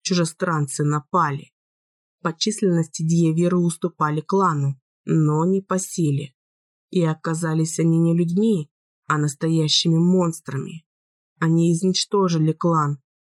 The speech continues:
высосав из них души. Лишь единицам удалось сбежать. Молва о чудовищах разлетелась очень быстро, и были приняты всевозможные меры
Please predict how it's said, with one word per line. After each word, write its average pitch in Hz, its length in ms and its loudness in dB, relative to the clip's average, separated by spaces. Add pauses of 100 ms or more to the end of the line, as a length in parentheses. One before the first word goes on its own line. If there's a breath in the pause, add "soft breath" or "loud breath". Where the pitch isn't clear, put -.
(100)
высосав 180 640 0
из 165 180 0
них 170 300 2
души. 175 580 -2 (640)
Лишь 165 400 2
единицам 185 680 0
удалось 156 460 -2
сбежать. 165 680 -2 (720)
Молва 156 400 2
о 151 80 -2
чудовищах 170 720 -2
разлетелась 160 680 -2
очень 165 460 0
быстро, 170 500 -2 (500)
и 190 120 2
были 170 340 2
приняты 190 520 0
всевозможные 160 880 2
меры 156 340 0